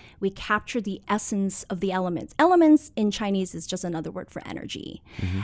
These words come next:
Speaker 1: And because we are members of nature, a lot of our own configuration in terms of how we emote, how we feel, what shows up in our body, our tendencies, our traits, our characteristics, these are just all energy.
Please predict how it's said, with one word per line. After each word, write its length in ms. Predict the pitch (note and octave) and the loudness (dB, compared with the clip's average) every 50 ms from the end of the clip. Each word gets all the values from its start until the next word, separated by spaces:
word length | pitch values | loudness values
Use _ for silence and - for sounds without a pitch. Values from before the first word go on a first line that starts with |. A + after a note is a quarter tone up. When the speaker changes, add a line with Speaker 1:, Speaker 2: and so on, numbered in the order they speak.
| - | -4
Speaker 1:
And 100 | - F#3 | -2 -2
because 260 | G3 G3+ - G#3 F#3+ | -2 0 -2 -4 -2
we 120 | F#3+ G3+ G3 | 0 0 2
are 80 | F#3+ | 2
members 560 | F#3 F#3 F#3+ G3 G#3+ A#3 A#3+ A3+ A3 G#3 G3 G#3 | 2 4 4 6 6 8 8 6 6 4 2 0
of 140 | F#3+ - | -4 -2
nature, 840 | - F#3 F3+ F3 F#3 F#3+ F3+ - - - - - - F3 G3+ G#3 - - - - - | -2 -2 0 0 0 -2 -2 -4 -8 -8 -10 -10 -10 -12 -12 -14 -16 -20 -20 -10 -4
a 80 | - G#3 | -2 0
lot 340 | G#3 G#3 G#3 G#3 A#3+ C#4+ D#4 | 2 4 6 6 6 4 4
of 100 | C4+ A#3+ | 2 0
our 220 | G#3 G3+ - - _ | -2 -4 -4 -4 _
own 480 | A3 A3 G#3+ G#3+ A3 G#3+ G#3+ G#3+ A3 - - - _ - _ | 0 0 2 2 2 2 2 0 0 -4 -8 -14 _ -20 _
configuration 960 | - - A3+ A3+ G3+ - A3+ F#3+ G3 F#3+ F#3+ F#3+ G3 A3+ - - F3+ D3 - | -6 -2 0 0 0 0 -2 -2 0 0 2 2 2 0 0 -2 -4 -4 -2
in 120 | F3+ F#3+ | -2 -4
terms 360 | G3 - - G3 G3 G3 - | -4 -4 -4 -4 -2 -2 -2
of 140 | G3 F3 D#3+ | -4 -6 -8
how 240 | - - - E3+ F3 | -8 -8 -6 -6 -6
we 180 | E3+ F3 E3+ - | -6 -8 -8 -4
emote, 480 | G3 G3 A#3 C#4+ D#4 E4 E4 - - | -2 0 2 2 2 0 0 -4 -10
how 240 | - - - - F#3 | -18 -16 -12 -10 -8
we 120 | F3+ F#3 | -8 -8
feel, 640 | F3+ - - - D4 D4 D4+ D4 C#4+ C#4+ C#4+ C#4+ C#4 | -10 -12 -10 -6 -4 -2 0 0 0 0 -2 -2 -4
what 160 | A3 G3+ - | -6 -6 -6
shows 260 | - - G3 F#3 F3+ | -4 -4 -4 -4 -4
up 140 | F#3 F3+ - | -6 -6 -6
in 80 | F#3 - | -8 -8
our 100 | - F3 | -8 -8
body, 680 | F3+ - D4+ D4+ D4 C#4+ C#4 C4+ C4 B3+ B3+ B3+ B3+ - - - - - - | -8 -6 -4 -4 -2 -2 -2 -2 0 -2 -2 -4 -6 -8 -14 -20 -20 -14 -12
our 80 | - | -12
tendencies, 640 | F#3+ - - - C4+ C4+ C4+ C4 C4 - C4 A#3+ A3 | -10 -6 -2 2 4 6 6 6 4 2 -2 -2 -2
our 100 | G#3+ E3 | -2 -4
traits, 440 | D#3 - - - B3 A#3 A#3 - - | -4 -6 -6 -2 -2 -2 -2 -2 -4
our 60 | F#3+ | -8
characteristics, 880 | F3+ - - F3 D#3 D3 - - G#3+ A3+ A#3+ - - A3+ G#3+ G3+ - - - - - - - - - - - | -8 -8 -8 -10 -10 -10 -8 -6 -4 -4 -4 -2 -4 -6 -6 -6 -10 -14 -16 -18 -20 -20 -20 -20 -20 -16 -8
these 140 | - F#4 G4+ | -6 -6 -6
are 60 | A#4+ | -6
just 200 | A#4 - G4 - - - | -4 -4 -4 -4 -2 -2
all 180 | A#3+ A#3 - - | -2 -2 -2 -2
energy. 640 | - C4 D#4+ D#4+ B3+ F3 - - - - - - | 2 2 4 4 2 0 -4 -10 -12 -14 -16 -18